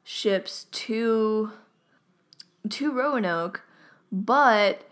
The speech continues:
um, those ships were, of course, like, his, his return was kinda, like, foiled.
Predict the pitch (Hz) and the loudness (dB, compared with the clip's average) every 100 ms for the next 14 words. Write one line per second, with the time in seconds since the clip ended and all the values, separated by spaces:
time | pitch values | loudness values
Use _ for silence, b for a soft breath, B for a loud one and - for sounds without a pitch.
0 | b b b _ 190 190 180 190 196 196 | b b b _ 0 2 2 0 0 0
1 | 208 196 - - - 190 185 180 180 180 | -2 -6 -8 -12 -8 -2 0 -2 -4 -6
2 | 196 _ _ - 190 - 185 175 180 - | -10 _ _ -12 -12 -8 -6 -4 -6 -10
3 | - _ _ _ - 208 190 247 202 202 | -14 _ _ _ -6 -2 0 2 2 0
4 | - 208 196 226 185 - 196 196 180 185 | -2 -2 -2 -2 -6 -4 -4 -2 -4 -6
5 | 180 165 165 156 - - - 165 285 214 | -10 -6 -6 -6 -8 -18 -8 -2 2 2
6 | 190 185 | 2 -2